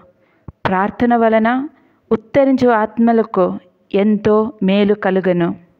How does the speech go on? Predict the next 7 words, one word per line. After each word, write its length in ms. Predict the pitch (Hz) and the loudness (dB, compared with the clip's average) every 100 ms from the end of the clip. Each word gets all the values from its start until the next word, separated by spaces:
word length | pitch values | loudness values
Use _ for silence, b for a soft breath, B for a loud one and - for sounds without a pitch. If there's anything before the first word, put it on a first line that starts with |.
| _ _ _ _ _ _ _ _ _ _ _ _ | _ _ _ _ _ _ _ _ _ _ _ _
ముందు 280 | 240 294 294 | 2 2 2
చెప్పిన 640 | 285 254 254 - 233 262 277 | 0 -2 -2 -2 0 0 -4
స్త్రీ 600 | - _ - 233 247 254 | -10 _ -2 0 2 0
ఆత్మను 680 | 208 208 208 220 220 254 285 - b b b b - | 0 -4 -2 -2 0 0 -4 -10 b b b b -4
ఉత్తరించు 500 | 240 - 294 294 277 | -4 0 0 2 0
స్థలము 400 | 269 233 220 240 | 0 0 2 2
నుండి 560 | 240 226 202 180 190 | 2 0 0 -2 -4